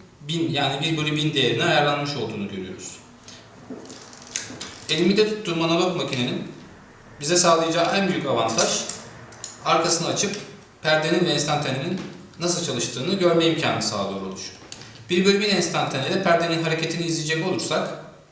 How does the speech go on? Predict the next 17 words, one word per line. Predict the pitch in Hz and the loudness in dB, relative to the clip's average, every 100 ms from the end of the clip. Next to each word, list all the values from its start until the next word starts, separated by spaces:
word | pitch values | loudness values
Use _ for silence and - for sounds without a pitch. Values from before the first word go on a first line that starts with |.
| - - - - - - - - - - _ _ _ - - - 147 | -20 -20 -20 -4 -2 -2 -10 -20 -20 -20 _ _ _ -20 -20 -16 -6
o | |
kadar | 202 214 | 2 4
hızlı | 185 170 | 4 6
hareket | 180 175 175 | 4 4 0
ediyor | 185 208 - | 0 0 -2
ki | 190 | -2
gözle | 175 170 - 196 - - - - - | 2 2 4 2 2 -4 -10 -16 -8
bunu | 165 185 | -2 4
ayırt | 180 170 | 6 6
edemiyoruz. | 170 165 131 104 - - - - - - - - | 6 2 2 0 -4 -6 -10 -16 -20 -20 -20 -2
Dolayısıyla | 180 214 214 190 185 | 4 4 4 2 2
pozlama | 180 180 214 | 4 4 2
süresini | 202 147 - 170 - 196 | 2 2 2 0 0 0
bir | |
miktar | 175 165 151 139 | 0 2 2 4
daha | 143 175 | 4 4
yavaşlatalım. | 165 156 151 165 135 | 6 4 4 0 0